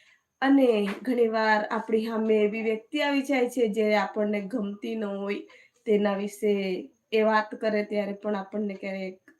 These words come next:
બોલે એ ગમતું નથી, છે ને? મને એવું થાય, તમને એવું થાય, બધાને એવું થાય. પરંતુ આ વચન થકી આપણે આજથી શું કરવાનું છે?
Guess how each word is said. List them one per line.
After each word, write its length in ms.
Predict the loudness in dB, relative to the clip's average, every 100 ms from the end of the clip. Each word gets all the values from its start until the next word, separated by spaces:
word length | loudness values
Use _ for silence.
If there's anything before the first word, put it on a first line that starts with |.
| _ -12
બોલે 420 | -8 -6 -6 -6
એ 280 | -8 -8 -10
ગમતું 680 | -10 -8 -8 -10 -8 -6
નથી, 420 | -6 -8 -10 -10 -10 _ -20 -10
છે 140 | -2
ને? 160 | 0 -2 _ -8
મને 200 | -4 -2
એવું 240 | 0 -2
થાય, 200 | -2 -6
તમને 340 | -2 -2 0 0
એવું 180 | -2
થાય, 180 | -4 -6
બધાને 420 | -2 0 2 2
એવું 160 | 2 0
થાય. 260 | -2 -4 -4 -10 -20 -6
પરંતુ 840 | 4 6 8 8 6 6 4 4 2 -10 _ _ _ _ -20 _ 0
આ 120 | 4
વચન 600 | 6 4 8 8 10 8
થકી 320 | 4 4 4
આપણે 320 | 4 4 2
આજથી 520 | 2 2 2 0 -4 -4
શું 180 | -4
કરવાનું 540 | -2 2 4 4 2 0
છે? 320 | 2 2 2